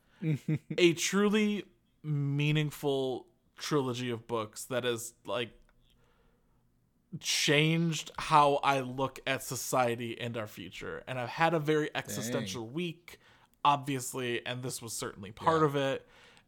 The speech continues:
Speaker 2: And
Speaker 1: Wow.
Speaker 2: it's just, I, check it out. I really, really enjoyed it. It's, it's very hard sci-fi, like, like, not hard, difficult, hard, like,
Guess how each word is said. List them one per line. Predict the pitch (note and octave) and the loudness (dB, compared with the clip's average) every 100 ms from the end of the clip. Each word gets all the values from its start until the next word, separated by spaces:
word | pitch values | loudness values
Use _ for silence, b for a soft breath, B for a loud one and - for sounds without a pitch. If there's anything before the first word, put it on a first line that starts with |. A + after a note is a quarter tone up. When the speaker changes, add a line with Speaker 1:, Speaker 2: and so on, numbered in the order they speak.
| - | -6
Speaker 2:
And | C#3+ C3+ B2+ B2 A2+ | -4 0 -2 -4 -8
Speaker 1:
Wow. | - _ | -16 _
Speaker 2:
it's | C#3+ C3+ - - | -6 -6 -6 -12
just, | - F3 G3 F#3+ - - - - | -6 0 0 0 -10 -14 -8 -2
I, | E3 - _ - _ _ _ _ _ _ _ - - - - | -2 -2 _ -20 _ _ _ _ _ _ _ -16 -16 -18 -6
check | - F#3+ D#3+ | 0 2 2
it | |
out. | A2 G2+ - C3+ | 0 -2 -6 -4
I | |
really, | C#3+ D#3 F3+ F#3+ F3 C#3 | 0 6 6 6 0 -4
really | C#3+ D#3+ D#3 D3 | 0 2 2 -2
enjoyed | B2 C3 B2 | -2 -2 -2
it. | B2 A#2+ | -2 -2
It's, | A#2+ A2+ - - | -4 -10 -14 -12
it's | C3 - - - _ _ _ C#3 | -12 -12 -14 -16 _ _ _ -4
very | D#3 F3 F#3 F3 | 0 2 4 4
hard | - E3 C#3+ D3 | 2 2 2 2
sci-fi, | - C#3 B2 A#2+ B2 B2 B2 A2+ | -2 0 0 0 0 0 0 -4
like, | A2 - _ B B | -8 -10 _ B B
like, | D3 C3+ | -2 6
not | E3 G#2 | 6 8
hard, | D3 C#3 | 4 2
difficult, | A#2+ A#2+ B2 B2 - | -2 -4 -4 -4 2
hard, | C#3 C#3 C#3 B2+ - | 4 4 2 -2 -2
like, | C3 | -2